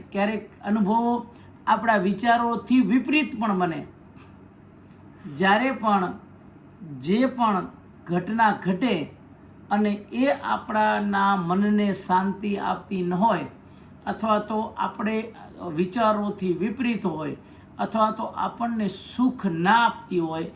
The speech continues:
આવી ઘટના જ્યારે ઘટે ત્યારે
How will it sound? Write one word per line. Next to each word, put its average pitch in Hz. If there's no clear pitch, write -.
આવી 202
ઘટના 226
જ્યારે 185
ઘટે 180
ત્યારે 196